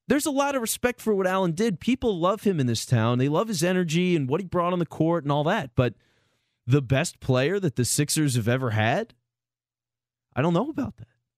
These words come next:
N B A two K has him rated over Julius Erving and over Wilt. Here's the other thing that's cool about this. So for the Sixers all-time team as rated by N B A two K, the reserves on the roster,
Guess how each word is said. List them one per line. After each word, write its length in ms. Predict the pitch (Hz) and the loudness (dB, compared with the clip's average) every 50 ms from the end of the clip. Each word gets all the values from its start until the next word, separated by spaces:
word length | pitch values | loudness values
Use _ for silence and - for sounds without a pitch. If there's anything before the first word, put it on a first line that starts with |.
| _ _ _ _ _ _ _ _ _ _ _ _ _ _ _ _ _ _ _ _ _ _ _ _ _ _ _ - | _ _ _ _ _ _ _ _ _ _ _ _ _ _ _ _ _ _ _ _ _ _ _ _ _ _ _ 0
N 100 | 113 123 | 0 2
B 140 | 131 139 147 | 2 4 2
A 80 | 160 160 | 2 0
two 180 | - - 185 | 0 0 -2
K 280 | 180 - 202 208 233 226 | 0 0 0 2 2 2
has 180 | 165 143 131 143 | 2 2 2 2
him 100 | 143 143 | 2 2
rated 260 | 147 156 151 147 143 | 2 2 2 2 2
over 200 | 147 151 135 139 | 2 2 0 -2
Julius 520 | 123 - 143 165 175 190 202 220 - - | -2 0 0 0 0 0 0 -2 0 0
Erving 380 | 165 170 180 196 202 226 240 233 | 0 0 0 0 -2 -2 -2 0
and 240 | 202 170 170 156 - _ _ _ _ _ _ | -2 -2 -2 -4 -8 _ _ _ _ _ _
over 240 | - 127 165 175 208 | -2 -2 -2 0 -2
Wilt. 360 | 202 160 175 233 269 240 - _ _ _ _ _ _ _ _ _ _ _ _ _ _ _ _ _ _ _ _ _ _ _ - | -2 0 0 0 0 -2 -8 _ _ _ _ _ _ _ _ _ _ _ _ _ _ _ _ _ _ _ _ _ _ _ 0
Here's 200 | 254 302 302 285 | 0 0 2 0
the 80 | 294 | -2
other 160 | 302 311 294 | -2 -2 -2
thing 180 | - - 214 175 | -2 -2 0 0
that's 140 | 151 135 - | 0 -2 -2
cool 240 | - - 131 117 107 | -2 0 0 0 0
about 260 | 95 101 92 92 - | -2 -4 -4 -4 -6
this. 240 | 95 87 - - - _ _ | -8 -8 -8 -12 -18 _ _
So 200 | - - 190 185 | -2 -2 0 0
for 160 | 165 - 196 214 | -2 -2 -4 -2
the 140 | 190 202 | -2 0
Sixers 520 | 180 - - - 269 262 - 262 247 208 202 | 0 0 0 0 -2 -2 -2 -2 -2 -2 -2
all-time 680 | - 185 196 202 202 196 - - 208 185 196 190 170 | -2 0 0 0 -2 -4 -2 -2 0 0 0 -2 -2
team 300 | - - 185 175 147 117 | -2 -2 0 2 2 2
as 180 | 107 113 123 120 | 0 0 0 0
rated 300 | 123 139 147 151 143 127 | 0 0 0 0 0 0
by 160 | 143 143 143 | 0 2 2
N 160 | 139 139 143 | 0 0 0
B 140 | 131 135 139 | 0 0 0
A 120 | 131 131 131 | 0 0 -2
two 220 | - - 139 131 | 0 -2 -2 0
K, 300 | - 135 120 101 90 85 _ _ _ _ _ _ _ _ _ _ _ _ _ _ _ _ _ _ - | 0 -2 -2 -2 -4 -6 _ _ _ _ _ _ _ _ _ _ _ _ _ _ _ _ _ _ -2
the 160 | 127 143 160 | 0 0 2
reserves 720 | 156 160 143 113 120 160 208 220 202 143 107 98 - - - | 2 0 -2 0 0 0 0 0 0 -2 -4 -8 -10 -8 -4
on 160 | - 151 170 | -2 -2 0
the 100 | 175 165 | 0 0
roster, 480 | 151 156 156 160 151 143 - - 101 | 0 0 0 -2 -2 -4 -6 -8 -8